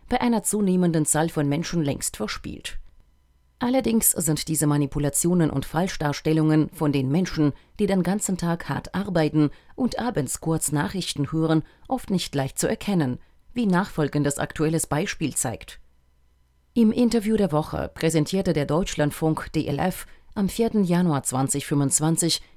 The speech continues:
den angeblichen Trump-Berater Weinstein. Allein mit dieser Vorstellung hatte die Nachrichtenmanipulation bereits angefangen,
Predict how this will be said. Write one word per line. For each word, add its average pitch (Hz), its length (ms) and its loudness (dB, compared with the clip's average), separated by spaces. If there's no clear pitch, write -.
den 208 140 4
angeblichen 202 640 0
Trump-Berater 160 840 2
Weinstein. 160 640 -2
Allein 190 380 2
mit 214 120 2
dieser 190 220 4
Vorstellung 151 720 -2
hatte 208 260 -4
die 185 120 0
Nachrichtenmanipulation 151 1200 0
bereits 147 340 0
angefangen, 143 640 -4